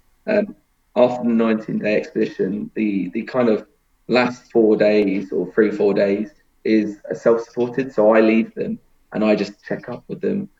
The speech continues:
and they are self-sufficient. They need to look after themselves. And we, we would do check-ins and make sure that their welfare is okay. Um, and through that, she really shone as a leader, and she started actually taking charge.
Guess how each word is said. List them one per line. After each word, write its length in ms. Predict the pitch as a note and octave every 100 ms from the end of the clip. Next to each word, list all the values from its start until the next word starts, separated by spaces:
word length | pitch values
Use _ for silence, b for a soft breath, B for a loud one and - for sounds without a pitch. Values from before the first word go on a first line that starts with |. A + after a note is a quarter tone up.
| _
and 160 | - G3+
they 220 | G2 G2+
are 280 | G2+ - - _
self-sufficient. 840 | - G#2+ - - - - G2 -
They 120 | -
need 140 | F#3+ -
to 100 | -
look 200 | - -
after 180 | - _ -
themselves. 380 | - - F3+ -
And 140 | - - _ _ _
we, 80 | G2
we 140 | G#2+
would 160 | A#2 B2
do 180 | G#2 G2+
check-ins 440 | - - - E2
and 100 | E2+
make 140 | F2
sure 200 | - -
that 80 | G2+
their 100 | F#2
welfare 400 | F#2+ F#2+ - F2+
is 80 | F2+
okay. 360 | - D#3 - - _ b b b -
Um, 320 | G#3 F#3 - -
and 300 | - - - _
through 160 | B2+ A#2+
that, 380 | A2 F#2 - _ _ -
she 80 |
really 340 | A2 G#2 G2+ F#2+
shone 440 | - - A2 G#2+
as 140 | G#2+ A2
a 40 |
leader, 440 | A2+ B2 C#3 - - _ -
and 120 | G#2+
she 100 | G2+
started 440 | G2+ - F#2 - -
actually 280 | - -
taking 360 | - - - G2
charge. 480 | - - - -